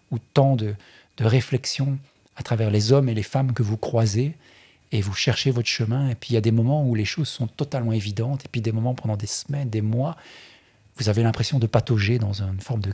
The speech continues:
chaos qui n'est pas clair. Eh bien, la sérendipité, c'est ce qui vous permet de, d'éclipser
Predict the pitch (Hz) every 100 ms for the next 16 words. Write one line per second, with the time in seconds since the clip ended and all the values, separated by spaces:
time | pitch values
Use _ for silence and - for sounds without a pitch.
0 | - 123 120 120 120 - 107 113 123 160
1 | - - - - - - - - _ _
2 | - 107 135 120 - 131 127 113 110 104
3 | 135 139 113 - 110 104 - 113 127 113
4 | 110 104 - - - _ - _ _ 135
5 | 127 143 139 - 113 110